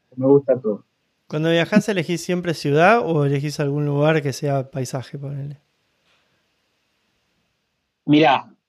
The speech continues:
Speaker 1: eh, mayormente me gustan las ciudades, pero me gustan las ciudades que, que tienen alma.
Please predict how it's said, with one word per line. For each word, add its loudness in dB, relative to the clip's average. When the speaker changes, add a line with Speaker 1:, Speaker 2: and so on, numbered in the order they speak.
Speaker 1:
eh, 2
mayormente 0
me -4
gustan 0
las -8
ciudades, 0
pero 0
me 2
gustan 0
las -2
ciudades 2
que, -2
que -6
tienen 2
alma. -2